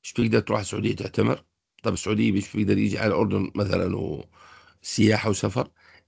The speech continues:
إذن في إشي بيقدر يطلع وإشي بيقدر حسب حاجة الخلية.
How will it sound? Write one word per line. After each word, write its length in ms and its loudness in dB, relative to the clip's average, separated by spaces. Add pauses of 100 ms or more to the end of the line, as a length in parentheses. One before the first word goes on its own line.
إذن 220 2
في 320 -4
إشي 180 -2
بيقدر 320 2
يطلع 280 0
وإشي 260 -4
بيقدر 340 -2 (300)
حسب 340 -4
حاجة 220 -4
الخلية. 420 -8